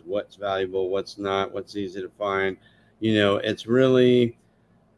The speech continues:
my suggestion is browse Facebook Marketplace in your local area.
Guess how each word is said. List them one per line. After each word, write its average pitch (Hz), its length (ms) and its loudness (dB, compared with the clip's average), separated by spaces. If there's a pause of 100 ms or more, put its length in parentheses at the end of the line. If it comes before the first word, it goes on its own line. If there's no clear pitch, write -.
(760)
my 101 260 -4
suggestion 110 720 0
is 98 460 0 (460)
browse 120 440 0
Facebook 123 540 -2
Marketplace 117 840 -2
in 117 100 2
your 110 140 2
local 117 480 0
area. 113 580 2